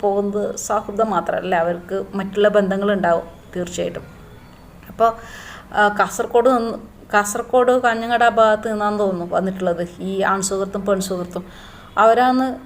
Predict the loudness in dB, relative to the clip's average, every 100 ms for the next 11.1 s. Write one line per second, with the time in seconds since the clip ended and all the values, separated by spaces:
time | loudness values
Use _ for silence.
0 | -16 -2 2 6 6 4 2 -2 0 0
1 | 0 -4 -2 -2 0 -4 -4 -6 -6 -18
2 | -18 -8 -6 -4 -4 -4 -8 -6 0 2
3 | 4 2 2 0 -2 -2 -2 -4 -4 -4
4 | -4 -4 -6 -8 -14 -10 -2 0 0 -2
5 | -2 -2 0 0 -2 -2 -2 0 0 -2
6 | -2 -4 -2 -2 -2 0 2 4 4 2
7 | 2 2 2 4 2 2 -2 -12 -20 -4
8 | 0 2 2 2 2 2 2 2 2 0
9 | 0 0 0 -6 -12 -18 -18 -18 -10 -4
10 | -2 -2 -4 -4 2 4 6 6 4 4